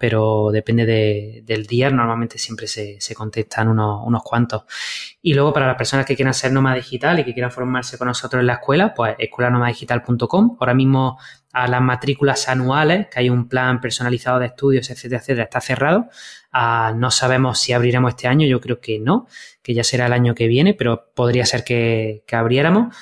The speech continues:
Pero ahí en, en el menú hay un, eh, hay un apartado que pone formación, y ahí está la lista de espera para las personas que quieran apuntarse a la lista de espera para cuando volvamos a abrir. O si no, en cursos, hay un montón de cursos o asignaturas pequeñitas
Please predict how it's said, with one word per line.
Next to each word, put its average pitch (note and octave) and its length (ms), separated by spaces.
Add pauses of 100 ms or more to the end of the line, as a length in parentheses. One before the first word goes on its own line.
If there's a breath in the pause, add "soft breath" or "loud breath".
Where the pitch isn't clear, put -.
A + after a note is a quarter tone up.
(220 loud breath)
Pero B2+ 240
ahí C3+ 220
en, C3+ 640
en C3+ 120
el C3 140
menú C#3+ 400
hay C3 240
un, C3 140
eh, A#2 340
hay A#2 160
un B2 80
apartado A#2+ 420
que - 40
pone B2 160
formación, C3+ 640 (280 loud breath)
y C#3 80
ahí C3 40
está C3 160
la B2+ 80
lista C3+ 260
de B2+ 80
espera D3+ 380
para B2+ 140
las B2 100
personas A#2+ 320
que A#2+ 100
quieran A#2+ 220
apuntarse A#2 420
a A#2 40
la A#2 40
lista A#2 200
de A2+ 40
espera A#2 240
para A2+ 140
cuando A2+ 320
volvamos A#2 360
a A#2 40
abrir. G3+ 260 (320 loud breath)
O C3 80
si - 160
no, C#3+ 120
en C3+ 140
cursos, E3+ 520
hay C3+ 140
un C3+ 60
montón C3+ 340
de B2+ 240
cursos C#3+ 400
o B2 80
asignaturas B2+ 500
pequeñitas C3+ 540